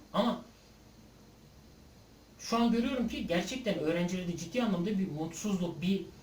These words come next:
yani sıkıntı var. Beklediğinden normalde mesela ilk iki bin, üç bin gelecek, bin gelecek öğrenciye altı, yedi bin gelmiş, sekiz bin gelmiş. Yani oralarda bile ciddi farklar var arkadaşlar. Yani burada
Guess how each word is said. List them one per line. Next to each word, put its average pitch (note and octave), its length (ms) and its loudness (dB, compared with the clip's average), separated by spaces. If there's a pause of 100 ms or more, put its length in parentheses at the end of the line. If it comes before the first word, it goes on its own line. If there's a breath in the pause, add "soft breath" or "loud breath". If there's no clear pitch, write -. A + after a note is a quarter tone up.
(260 loud breath)
yani D3 180 -2
sıkıntı G#3+ 480 -4
var. - 180 4 (640)
Beklediğinden A3 680 4
normalde A3 320 6
mesela B3 440 -2
ilk A3+ 160 -2 (480)
iki C4 200 0
bin, A#3+ 100 2
üç - 220 -2
bin A3+ 120 4
gelecek, D#3 340 2
bin C4+ 180 4
gelecek F#3+ 340 6
öğrenciye D#3 500 0 (360)
altı, D3+ 240 2
yedi D4+ 180 4
bin E4+ 160 8
gelmiş, G3 500 4
sekiz D4 420 -4
bin E4 140 6
gelmiş. B3 340 6
Yani A3+ 280 2 (340 loud breath)
oralarda A#3+ 460 2
bile D#4+ 200 4
ciddi G3+ 400 0
farklar E3 500 0
var C3+ 80 -2
arkadaşlar. G#3+ 500 2 (1500)
Yani F3 280 2 (680)
burada A#3+ 440 4